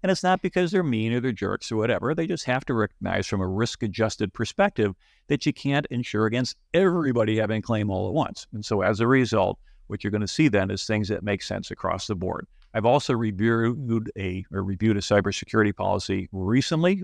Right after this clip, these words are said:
for an organization that I work with, and I thought it was quite comprehensive. The exclusions were,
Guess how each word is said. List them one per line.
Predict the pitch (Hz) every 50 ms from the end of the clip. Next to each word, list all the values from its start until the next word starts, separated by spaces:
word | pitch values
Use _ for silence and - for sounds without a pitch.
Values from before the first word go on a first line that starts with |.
| -
for | - - - 104 98 101 104 104 101 104
an | - - 110 104 104 101
organization | 98 101 101 95 104 101 98 - - 110 110 110 - 135 131 127 123 -
that | 107 107
I | 104
work | 104 98 101 101 -
with, | - 104 107 - _ _ _ _ _ _ _ _ _ _ _
and | 117 117 113 113 117 117 117 110 - _ _ _ _
I | - 185
thought | - - 208 214
it | 214
was | 190 175 -
quite | - 170 175 -
comprehensive. | - 165 170 - - 143 135 135 135 151 151 - - - 92
The | 104 104
exclusions | 101 - - - 123 131 135 123 - 135 131 123 - -
were, | 113 113 113 113 113 113 117